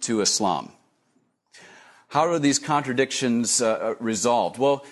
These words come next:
chapter twenty-nine, verse forty-six, the earlier one I quoted to you,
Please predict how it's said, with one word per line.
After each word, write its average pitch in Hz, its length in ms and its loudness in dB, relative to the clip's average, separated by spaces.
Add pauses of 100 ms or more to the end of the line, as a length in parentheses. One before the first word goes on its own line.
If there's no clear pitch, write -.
chapter 196 380 0
twenty-nine, 139 800 2
verse 135 260 2
forty-six, 135 520 0
the 127 160 0
earlier 170 300 2
one 131 160 0
I 117 80 0
quoted 120 320 -2
to 127 100 -4
you, 127 160 0